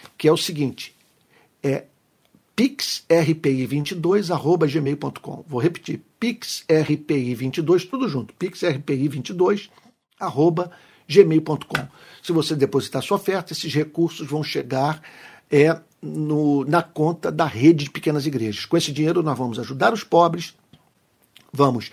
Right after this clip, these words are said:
pagar transmissão, é, alugar lugar, alugar um lugar para, alugar um lugar para os nossos cultos presenciais. Ah, nós vamos pagar, então, tesoureiro, pagar,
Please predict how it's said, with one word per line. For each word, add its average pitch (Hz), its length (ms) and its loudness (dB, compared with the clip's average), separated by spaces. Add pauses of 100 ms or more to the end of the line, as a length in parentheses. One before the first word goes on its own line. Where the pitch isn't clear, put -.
(360)
pagar 185 360 4
transmissão, 156 840 0 (340)
é, 156 260 4
alugar 175 540 4
lugar, 160 580 0
alugar 160 640 4 (100)
um 208 140 4
lugar 151 500 0
para, - 420 -2 (360)
alugar 147 720 -2
um 247 160 4
lugar 170 720 0 (220)
para 185 420 6
os 151 200 2
nossos 151 400 0
cultos 143 320 -4
presenciais. 135 1040 -4 (360)
Ah, 143 380 6
nós 156 220 2
vamos 160 280 0
pagar, 143 300 -2
então, 135 180 -4
tesoureiro, 175 540 2
pagar, 147 460 0